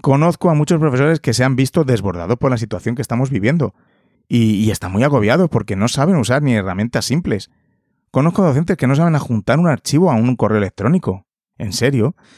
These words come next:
Y, y, y, bueno, pues yo los entiendo, no saben.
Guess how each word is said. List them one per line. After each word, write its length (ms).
Y, 180
y, 300
y, 280
bueno, 200
pues 160
yo 120
los 140
entiendo, 420
no 280
saben. 480